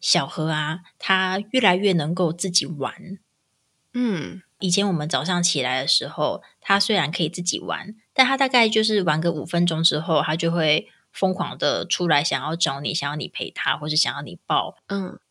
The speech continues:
Speaker 1: 所以基本上只要小何醒过来，我们很难做自己的事情，因为常常就需要陪他，或是常常会需要，呃，诶，就是陪他啦。<laughs>
Speaker 2: 嗯，就抱着做家事这样。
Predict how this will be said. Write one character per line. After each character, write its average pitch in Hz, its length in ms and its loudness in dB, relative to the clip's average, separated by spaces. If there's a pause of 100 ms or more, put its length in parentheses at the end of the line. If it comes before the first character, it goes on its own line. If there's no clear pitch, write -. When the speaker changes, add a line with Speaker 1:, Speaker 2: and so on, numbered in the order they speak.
Speaker 1:
所 - 160 6
以 214 60 8
基 226 120 2
本 170 140 2
上 180 180 0
只 175 80 0
要 160 120 2
小 123 180 0
何 135 180 -4
醒 - 300 0
过 151 240 0
来， 131 380 -4
我 170 80 2
们 147 400 -4 (280)
很 170 220 0
难 147 180 4
做 175 200 2
自 175 100 0
己 165 100 4
的 - 80 -8
事 - 280 0
情， - 240 2
因 160 80 -2
为 165 100 2
常 156 180 -2
常 185 160 -8
就 156 160 -4
需 151 200 2
要 139 120 0
陪 131 220 -2
他， 135 500 -2
或 147 200 -4
是 147 320 0 (320)
常 170 120 -4
常 151 140 -2
会 160 100 -2
需 151 220 0
要， 147 400 2 (280)
呃， 131 500 -8 (400)
诶， 160 100 0
就 180 160 -4
是 175 100 0
陪 - 200 -2
他 131 220 -2
啦。 127 140 2 (340)
<laughs> - 380 2
Speaker 2:
嗯， 190 220 -2
就 208 100 2
抱 208 220 2
着 156 160 0
做 156 360 0
家 151 200 -4
事 - 400 -4
这 - 80 -10
样。 196 160 -12